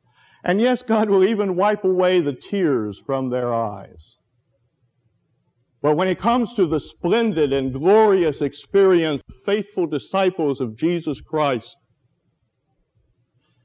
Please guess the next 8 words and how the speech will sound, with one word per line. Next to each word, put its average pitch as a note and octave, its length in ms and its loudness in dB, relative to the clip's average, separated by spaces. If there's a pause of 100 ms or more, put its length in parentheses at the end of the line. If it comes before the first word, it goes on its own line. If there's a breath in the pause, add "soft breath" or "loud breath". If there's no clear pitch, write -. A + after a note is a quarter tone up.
(1040)
they've G#3 320 0
missed G#3+ 380 -4
it. A2 160 -6 (3000)
And D#3+ 300 -2
they've F3+ 280 2
missed G3 480 -4
it A2+ 220 0 (1200)
forever. A#2+ 500 -4